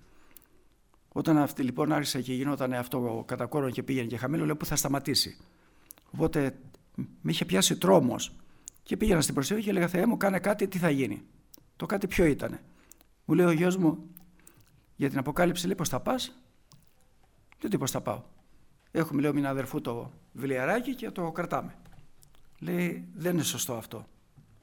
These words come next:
Ο Θεός δεν είναι ό,τι βρήκαμε, αλλά πρέπει να διαβάζεις». Και άρχισα τότε να ασχολούμαι με την Αποκάλυψη. Όταν έπεσα στο Ιώτα Ήτα,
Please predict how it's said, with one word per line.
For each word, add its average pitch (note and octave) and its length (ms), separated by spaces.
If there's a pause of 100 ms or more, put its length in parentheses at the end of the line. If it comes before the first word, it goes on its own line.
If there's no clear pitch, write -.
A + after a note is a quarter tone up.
(880)
Ο A#2 80
Θεός F3+ 460
δεν E3 200
είναι D#3+ 180
ό,τι D3 240
βρήκαμε, D3 500 (600)
αλλά C3+ 160
πρέπει G3+ 160
να A3 80
διαβάζεις». E3 580 (1400)
Και C4+ 80
άρχισα G3 240
τότε B3 200
να G#3+ 60
ασχολούμαι G#3 280
με G#3 60
την F#3 80
Αποκάλυψη. D3+ 580 (680)
Όταν F3 260
έπεσα D3+ 260
στο C#3+ 140
Ιώτα D3 300
Ήτα, C#4 340